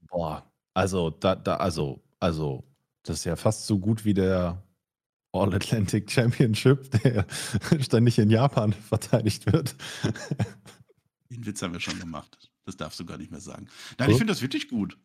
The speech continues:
Speaker 2: Ich finde das wirklich
Speaker 1: Ja.
Speaker 2: gut, weil da sind ja wirklich, und da, da ist, da war eine Deutschlandflagge dabei.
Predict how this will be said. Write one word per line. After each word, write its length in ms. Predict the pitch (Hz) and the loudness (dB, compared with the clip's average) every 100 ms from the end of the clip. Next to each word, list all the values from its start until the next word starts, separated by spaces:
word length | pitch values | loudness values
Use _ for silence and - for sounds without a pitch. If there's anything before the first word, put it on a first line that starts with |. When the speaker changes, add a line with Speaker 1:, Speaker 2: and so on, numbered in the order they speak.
| _ | _
Speaker 2:
Ich 100 | - | -8
finde 140 | 160 | -6
das 100 | 123 | -4
wirklich 180 | 147 - | -4 -4
Speaker 1:
Ja. 60 | |
Speaker 2:
gut, 80 | 127 | -2
weil 100 | 110 | 0
da 80 | 117 | 2
sind 140 | 131 | 2
ja 100 | 180 | 0
wirklich, 180 | 160 180 - - - _ _ | -2 -4 -10 -18 -20 _ _
und 120 | 101 | -6
da, 80 | 107 | -4
da 120 | 110 | -2
ist, 180 | 123 117 | -4 -2
da 80 | 107 | -2
war 80 | |
eine 120 | 107 110 | 0 0
Deutschlandflagge 520 | 120 123 110 90 92 | 0 -2 -4 -4 -6
dabei. 380 | 87 80 78 | -6 -6 -6